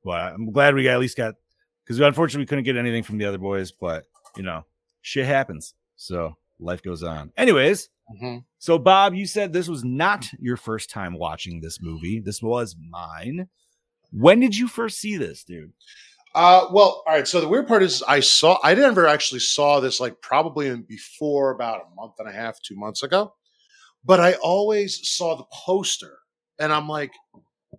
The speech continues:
Speaker 2: "Cockroaches." But then I saw, as if some people are watching this,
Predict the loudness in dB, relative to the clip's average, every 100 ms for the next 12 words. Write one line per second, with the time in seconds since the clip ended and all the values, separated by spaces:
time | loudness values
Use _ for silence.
0 | _ -12 -10 -10 -10 -16 -14 -14 -14 -8
1 | -2 0 -2 -2 -4 -2 -4 0 0 2
2 | 0 -4 -8 -8 -16 -18 -14 -14 -16 -18
3 | -18 -10 -4 -4 -6 -16 -20 -20